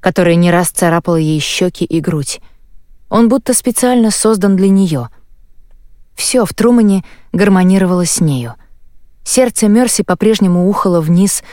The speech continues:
от его ошеломительной улыбки, а его природная энергичность подбадривала её, когда она начинала сдавать. Проще говоря, Мерси очень приятно было рядом с ним.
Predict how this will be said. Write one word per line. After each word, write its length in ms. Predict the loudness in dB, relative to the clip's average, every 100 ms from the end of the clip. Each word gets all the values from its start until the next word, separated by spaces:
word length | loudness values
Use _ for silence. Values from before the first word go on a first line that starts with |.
| -16 -6
от 160 | -4
его 160 | 0 0
ошеломительной 760 | 0 0 2 2 0 -2 0 0
улыбки, 540 | 0 -2 -4 -14 -16 -16 -20 -20 -8
а 120 | -2
его 240 | 0 2 0
природная 500 | 0 0 0 0 0
энергичность 840 | 0 0 0 -2 -4 -4 -4 -8 -16 -20 -8
подбадривала 580 | -4 0 0 0 0 0
её, 320 | 0 0 0
когда 280 | -2 -2 0
она 120 | 0
начинала 500 | 0 -2 -2 -2 -2
сдавать. 540 | -4 -2 -4 -4 -10 -16 -20 -20 -20 -20 -20 -16 -2
Проще 340 | 0 0 -2
говоря, 420 | 2 2 2 0 -4 -12 -20 -10 0
Мерси 400 | 2 2 0 0
очень 300 | 0 0 0
приятно 520 | 2 0 0 0 -2
было 220 | -2 0 0
рядом 280 | 0 -2 -4
с 160 | -4
ним. 260 | -6 -8